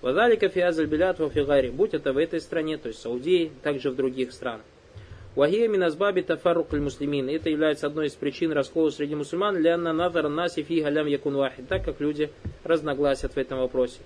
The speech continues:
«Валь ваджиб ан ятахарра талибуль илм ма даллят алейхи далиль».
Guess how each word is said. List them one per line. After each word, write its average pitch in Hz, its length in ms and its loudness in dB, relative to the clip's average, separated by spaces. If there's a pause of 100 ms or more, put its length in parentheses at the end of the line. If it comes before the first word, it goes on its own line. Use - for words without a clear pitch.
(440)
«Валь 151 180 6
ваджиб 226 400 6
ан 175 100 0
ятахарра 180 680 2
талибуль 180 440 2
илм 180 260 4
ма 202 140 -2
даллят 196 380 2
алейхи 196 240 2
далиль». 190 400 2